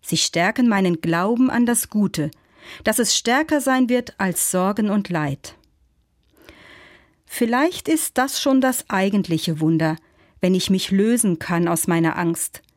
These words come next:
nicht aufgebe, sondern nach vorne schaue, wenn ich darauf vertraue, dass Gott auch in meinem Leben wirkt,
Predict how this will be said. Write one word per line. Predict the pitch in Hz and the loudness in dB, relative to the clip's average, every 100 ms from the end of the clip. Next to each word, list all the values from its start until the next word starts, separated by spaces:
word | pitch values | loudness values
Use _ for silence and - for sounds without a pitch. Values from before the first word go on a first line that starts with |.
| - | -2
nicht | 233 - - | -2 0 0
aufgebe, | 220 277 - 196 185 190 | 0 0 -2 0 0 0
sondern | 208 254 285 285 277 | 2 2 4 4 2
nach | 269 - | 0 -2
vorne | - 262 269 170 | -2 2 2 2
schaue, | - 175 165 165 180 _ _ - - - | 0 -2 -2 -4 -8 _ _ -20 -10 0
wenn | 240 | 2
ich | 247 | 2
darauf | 254 262 311 | 2 2 0
vertraue, | 285 - 202 220 302 320 | -2 -2 0 2 2 2
dass | 196 190 - | 0 -2 -4
Gott | - 247 - - | -2 -2 -2 -2
auch | 247 | -2
in | 262 247 214 | 2 2 4
meinem | 190 190 165 | 2 2 2
Leben | 156 160 160 156 | 2 2 0 2
wirkt, | 160 160 - | 0 -2 -10